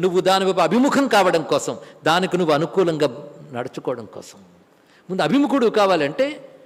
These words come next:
ఆ ఫేస్ అటువైపు టర్న్ చేయాలి నువ్వు ఇక్కడ. ఆ స్థితప్రజ్ఞుడు ఇలా ఉంటాడా? దృష్టి అటు పెట్టు, వాడి లక్షణాలు తెలుసుకో, వాడిని స్టడీ చెయ్యి, అబ్జర్వ్ చెయ్యి. ఇది అభిముఖం. అలా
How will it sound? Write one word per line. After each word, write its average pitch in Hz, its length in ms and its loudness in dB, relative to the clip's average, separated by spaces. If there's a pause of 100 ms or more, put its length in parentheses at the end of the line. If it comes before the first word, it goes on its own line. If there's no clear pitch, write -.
(240)
ఆ 113 40 -8
ఫేస్ 240 380 2
అటువైపు 240 320 2
టర్న్ 214 300 0 (100)
చేయాలి 127 220 2
నువ్వు 104 160 -10
ఇక్కడ. - 160 -18 (920)
ఆ 180 120 -2 (140)
స్థితప్రజ్ఞుడు 151 760 -8
ఇలా 143 120 2
ఉంటాడా? 147 480 0 (200)
దృష్టి - 260 -4
అటు 131 120 -2
పెట్టు, 110 300 -6 (1000)
వాడి 120 180 -2
లక్షణాలు 180 500 -4
తెలుసుకో, 131 340 -10 (760)
వాడిని 139 280 -4
స్టడీ 160 260 0 (140)
చెయ్యి, 117 220 -4 (920)
అబ్జర్వ్ 220 500 0
చెయ్యి. 127 240 0 (420)
ఇది 156 120 -2
అభిముఖం. 135 460 -2 (580)
అలా 208 240 4